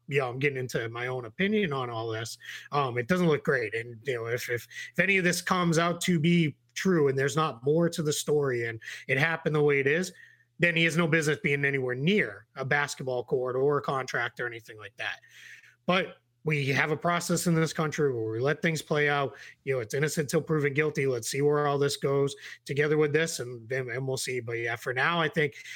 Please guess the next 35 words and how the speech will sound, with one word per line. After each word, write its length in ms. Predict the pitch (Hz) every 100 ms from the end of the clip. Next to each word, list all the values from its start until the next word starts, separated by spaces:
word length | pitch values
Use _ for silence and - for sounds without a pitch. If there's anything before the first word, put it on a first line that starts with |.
| -
I 60 | 151
think 200 | 170 151
it's, 280 | 151 - - _ -
it's 460 | 156 147 - - _ _ _ -
unfortunate 600 | 165 175 175 180 175 170
on 100 | 143
a 40 |
lot 260 | 123 143 185
of 80 | 160
levels, 400 | 139 120 120 -
taking 320 | 165 - 143
it 100 | 127
back 300 | 135 147 -
to 80 | 131
the, 180 | 127 117 - -
strictly 400 | - 180 175 147
the 100 | 123
basketball 500 | 139 156 - 135 123
operations 680 | 117 - 160 220 - 135
side. 280 | - 117 110 110 - - -
It's 100 | 165
unfortunate 580 | 147 170 208 214 208
for 80 | -
the 120 | 165
Hornets 460 | 139 165 175 147 143
'cause 160 | - 135
I'm 160 | 127
sure 500 | 123 - 160 165 156 - - _
they 180 | 139 156
had 200 | 180 180
a 200 | 180 170 - _
plan 480 | 175 180 147 117 113
for 160 | -
their 140 | 139 131
offseason, 680 | 127 147 - 160 170 190